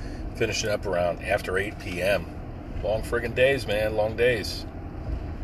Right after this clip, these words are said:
But we're kicking ass, taking names, serving a lot of people,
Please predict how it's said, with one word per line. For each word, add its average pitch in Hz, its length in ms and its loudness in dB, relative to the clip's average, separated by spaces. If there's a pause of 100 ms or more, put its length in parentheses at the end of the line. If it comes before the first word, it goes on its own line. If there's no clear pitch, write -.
(200)
But 104 220 4
we're 95 80 -6
kicking 107 300 -2
ass, 110 260 0
taking 107 240 0
names, 107 300 -2
serving 107 340 2
a - 20 0
lot 104 160 4
of 101 120 0
people, - 360 0